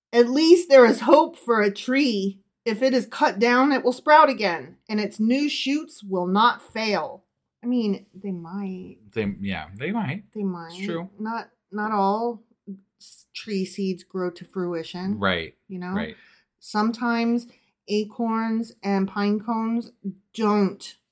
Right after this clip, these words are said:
Speaker 1: grow trees.
Speaker 2: Can you imagine if every tree seed and
Speaker 1: Right?
Speaker 2: sapling grew to fruition?
Speaker 1: That's what I'm saying. Like,
Speaker 2: It'd be a really fucking busy tree world.
Speaker 1: And what about all the places where, like, floods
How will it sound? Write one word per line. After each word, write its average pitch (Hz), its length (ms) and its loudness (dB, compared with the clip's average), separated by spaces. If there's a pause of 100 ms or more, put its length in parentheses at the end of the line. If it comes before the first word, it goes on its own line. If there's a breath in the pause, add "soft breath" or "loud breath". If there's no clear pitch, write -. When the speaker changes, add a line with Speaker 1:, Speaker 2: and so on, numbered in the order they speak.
(140)
Speaker 1:
grow 180 260 0
trees. 170 120 -8
Speaker 2:
Can 139 100 -2
you 139 60 2
imagine 131 220 2
if 95 120 -4
every 104 460 -2
tree 104 320 -4
seed 113 440 -6
and 98 240 -8
Speaker 1:
Right? 98 60 0
Speaker 2:
sapling 107 540 0
grew 101 300 -10
to 107 160 -12
fruition? 104 720 -8
Speaker 1:
That's 226 220 -10
what 262 80 -4
I'm 247 120 2
saying. 247 500 -4
Like, 185 140 -2
Speaker 2:
It'd 120 120 0
be 95 40 2
a 95 40 0
really 98 260 -6
fucking 87 560 -14 (480)
busy 101 340 -2
tree 107 360 -4
world. 95 560 -2
Speaker 1:
And 240 300 0
what 247 120 2
about 269 200 4
all 240 120 4
the 240 80 0
places 240 520 -6
where, 220 120 -6
like, 190 380 -2
floods 202 760 -6